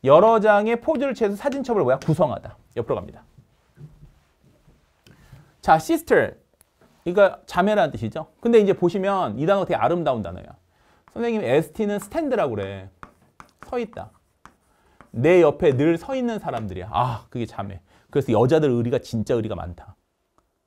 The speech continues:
생각으로. 너 이모들이 되게 끈끈한 거 알지?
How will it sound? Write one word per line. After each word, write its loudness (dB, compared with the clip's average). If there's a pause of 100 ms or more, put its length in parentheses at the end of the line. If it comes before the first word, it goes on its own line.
생각으로. -12 (1080)
너 -2
이모들이 2
되게 -6
끈끈한 -6
거 -8
알지? -14